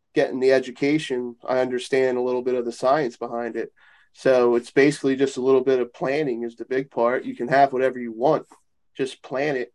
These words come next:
to fit inside your macros and your calories. And that's my biggest part, uh, being able to sustain my weight loss and stay with it and not get those cravings or go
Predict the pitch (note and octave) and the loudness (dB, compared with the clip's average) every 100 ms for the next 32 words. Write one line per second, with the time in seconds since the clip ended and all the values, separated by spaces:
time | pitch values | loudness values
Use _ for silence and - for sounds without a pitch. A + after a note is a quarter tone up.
0 | - B2 - C#3 G#2 B2 A#2+ A#2+ _ - | -12 -12 -6 -6 -4 -6 -10 -14 _ 0
1 | C3+ C3 B2 B2 A#2+ A#2+ B2 C3 B2+ B2+ | 2 2 -2 -4 -4 -4 -4 -4 -4 -4
2 | B2+ B2 B2 A#2+ A#2 - C3+ D#3 A#2+ A2 | -2 -4 -6 -6 -6 0 4 4 4 0
3 | A#2 - _ _ _ - B2+ B2 B2 C3 | -6 -14 _ _ _ -8 -4 -2 2 2
4 | C3 C#3 C#3+ C#3 C3 B2+ - C3+ C#3 B2 | 4 4 4 2 -2 -4 -4 -2 -2 -4
5 | _ _ B2+ B2+ B2+ A#2+ A#2+ B2 _ _ | _ _ -8 -4 -4 -4 -6 -12 _ _
6 | _ _ C3+ C3 C3 C3+ C3 C3 B2 - | _ _ -6 0 0 0 -2 -6 -12 -8
7 | B2+ C#3 D3 A#2+ A#2+ B2 A#2+ A2 A#2 A#2+ | -2 0 0 -2 -2 -2 -4 -4 -4 -4
8 | - A#2 A2 A#2 _ _ _ _ _ _ | -8 -10 -10 -12 _ _ _ _ _ _
9 | _ - - C3 B2 C#3 D3 - - A#2+ | _ -6 2 6 8 8 6 2 -2 -4
10 | A#2 A#2+ C3 B2+ - _ _ _ _ - | -2 0 2 0 -2 _ _ _ _ 2
11 | C#3 - C3 B2+ A#2+ - C3+ B2+ B2 B2 | 2 2 -2 -2 -6 -8 -6 -6 -6 -8
12 | B2 A#2+ A#2+ A#2+ A#2 A#2+ C3 B2+ B2 | -6 -6 -4 -2 -2 0 0 2 0